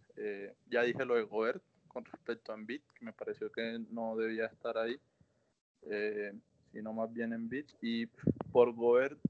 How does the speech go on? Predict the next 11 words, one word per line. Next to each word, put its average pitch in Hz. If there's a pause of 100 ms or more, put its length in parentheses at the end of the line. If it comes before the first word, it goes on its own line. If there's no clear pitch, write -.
(140)
quizás 120 (140)
creo 127
que 117 (240)
hubiese 117
podido 117
entrar 123 (540)
<clears throat> 185
Kemba, 139
que -
hizo 117
una 127